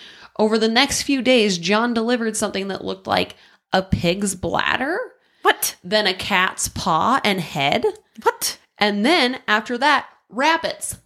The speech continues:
Speaker 1: one after the other.
Speaker 2: What the hell?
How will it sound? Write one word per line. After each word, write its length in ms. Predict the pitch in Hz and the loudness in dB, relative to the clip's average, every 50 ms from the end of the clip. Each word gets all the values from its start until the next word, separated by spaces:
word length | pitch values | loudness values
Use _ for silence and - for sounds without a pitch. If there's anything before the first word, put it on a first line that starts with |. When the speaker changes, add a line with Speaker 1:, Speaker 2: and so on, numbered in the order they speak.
| _ _ - | _ _ -12
Speaker 1:
one 440 | 202 214 240 254 277 302 311 320 349 - - | -8 -4 -2 0 2 2 2 2 0 -2 0
after 420 | - 269 269 285 277 - 302 277 240 | 2 2 2 2 0 -4 -6 -6 -4
the 220 | 247 269 254 233 | -4 -4 0 2
other. 400 | 214 208 208 170 107 - 190 185 - | 2 2 2 0 -2 -2 -4 -6 -10
Speaker 2:
What 140 | 508 - - | -10 -2 0
the 60 | 508 494 466 - - 523 539 554 554 554 | 0 0 0 -2 -6 -4 -2 0 2 2
hell? 300 | 381 247 220 - - _ | 2 2 0 -4 -12 _